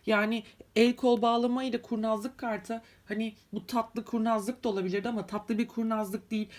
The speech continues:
Konu her neyse, yani ağırlıklı bu desteği seçenlerin iş anlamında çok büyük haksızlıklara uğradığını düşünüyorum. Bence temelli başka bir şeylere yönelmenizi tercih ederim. Çünkü diyor ki,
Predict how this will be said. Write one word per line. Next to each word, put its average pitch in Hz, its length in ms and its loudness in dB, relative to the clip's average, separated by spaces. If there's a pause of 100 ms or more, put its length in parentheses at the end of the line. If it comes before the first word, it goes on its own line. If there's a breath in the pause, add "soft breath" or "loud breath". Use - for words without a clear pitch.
(140 loud breath)
Konu 233 280 2
her 247 320 -4
neyse, 185 460 -2 (200 loud breath)
yani 214 220 2
ağırlıklı 220 840 0
bu 233 100 -2
desteği 240 320 0
seçenlerin 214 680 -4
iş 247 300 -2
anlamında 190 540 0
çok - 200 -6
büyük 180 180 -2
haksızlıklara 180 600 -2
uğradığını 170 320 0
düşünüyorum. 165 500 -2 (360 loud breath)
Bence 240 500 4 (540 loud breath)
temelli 226 580 2
başka 208 420 0
bir 220 60 0
şeylere 190 420 0
yönelmenizi 180 640 0
tercih 180 400 0
ederim. 208 260 0
Çünkü 247 380 -2 (420 loud breath)
diyor 262 220 6
ki, 240 220 0